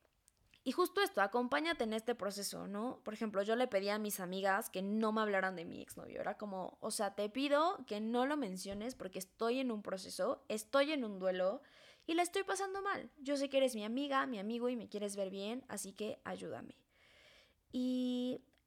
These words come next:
justo en todo este proceso, creo que habla-, no he hablado de algo que es súper importante, que es como las ganas de querer regresar con tu ex, porque pasa, ¿no? O sea...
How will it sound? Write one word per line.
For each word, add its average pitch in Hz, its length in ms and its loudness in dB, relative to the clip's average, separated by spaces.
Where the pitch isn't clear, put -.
justo 381 420 4
en 403 200 0
todo 311 320 8
este 302 220 2
proceso, 220 680 -2
creo 240 160 0
que 233 100 0
habla-, 220 300 0
no 233 100 0
he 226 40 2
hablado 220 300 2
de 190 60 2
algo 190 220 0
que 220 60 -4
es 214 60 -2
súper 214 280 -2
importante, 196 680 -6
que 190 80 -4
es 190 120 -6
como 202 240 -6
las 180 240 -2
ganas 196 300 0
de - 120 -4
querer 190 280 -2
regresar 180 540 -4
con 113 160 -10
tu - 120 -10
ex, - 200 -10
porque 214 320 -2
pasa, - 400 -2
¿no? 202 200 -6
O - 140 -14
sea... 214 220 -2